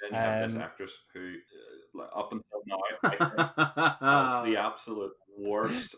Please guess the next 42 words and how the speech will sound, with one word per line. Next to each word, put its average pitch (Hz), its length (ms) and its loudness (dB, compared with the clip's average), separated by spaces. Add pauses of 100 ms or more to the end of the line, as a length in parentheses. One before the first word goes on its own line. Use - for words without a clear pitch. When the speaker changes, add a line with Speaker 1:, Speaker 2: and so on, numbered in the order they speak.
Speaker 1:
Australian 90 500 -4
accent 90 440 -6
I've 85 180 -6
heard 85 300 -4
in 85 80 -10
a 82 80 -8
<laughs> - 20 -8
long, 87 540 -4 (160)
long 92 320 -4
Speaker 2:
Yeah. 262 140 4 (180)
Speaker 1:
time. 98 60 0 (960)
Speaker 2:
Yeah, 147 400 4
I, 143 80 -2 (260)
I've 180 160 4
got - 160 4
that 156 180 8
written 123 240 2
down. 123 320 2
I'll 135 200 6
let 135 160 2
you 165 160 4
guys 107 240 4
take 113 220 0
this - 200 -4
one 143 220 0
if 127 140 0
you 117 100 4
Speaker 1:
Well, 123 140 8
Speaker 2:
want. - 80 -2
Speaker 1:
that's, - 180 0
that's - 280 8
all 220 180 0
I 185 80 8
had. - 200 0
It 117 60 4
was 104 80 -4
just 143 220 -2
Speaker 2:
<laughs> - 20 -4
Speaker 1:
like, 104 160 -4
"Oh, 110 340 -8
that 104 160 -6
is 107 180 -6